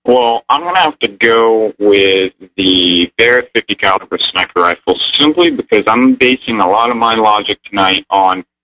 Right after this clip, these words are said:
who is using it. If it was one person, you know, equal level, I'm pretty sure a sniper rifle, I don't care. If, if you don't have the force, you're not gonna be able to hear or feel that thing coming until it hits you.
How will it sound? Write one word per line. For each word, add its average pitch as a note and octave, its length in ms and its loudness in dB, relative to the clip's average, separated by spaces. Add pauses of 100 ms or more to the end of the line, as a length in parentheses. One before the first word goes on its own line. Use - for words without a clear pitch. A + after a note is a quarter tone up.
(120)
who C#3 240 4
is A2+ 140 0
using F2+ 380 -2
it. D#2+ 200 -4 (280)
If - 180 -4
it G#2+ 60 2
was F#2+ 640 2 (340)
one B2 220 2
person, B2 720 -2
you G2+ 140 0
know, F#2+ 280 0
equal B2+ 380 2
level, A#2 400 2 (400)
I'm G#2 100 -2
pretty C3 220 0
sure A#2+ 300 2
a G2 60 -4 (100)
sniper A#2 320 -2
rifle, G#2+ 560 0
I A2+ 80 2
don't A2+ 180 0
care. A2+ 480 0 (1120)
If, - 200 -2
if - 220 -4
you G#2 140 0
don't A#2+ 240 2
have A#2+ 160 -4
the - 80 -14 (100)
force, B2 280 2
you're A#2 80 -4
not A2+ 180 0
gonna G#2+ 100 -4
be G#2 80 2
able G2+ 180 2
to F#2+ 280 2
hear A2+ 400 2
or F#2+ 160 0
feel G#2+ 280 -2
that G2 200 -2
thing G2 180 -2
coming F#2+ 300 -2
until F#2+ 300 0
it E2+ 100 0
hits F2+ 200 -2
you. C#2 100 -2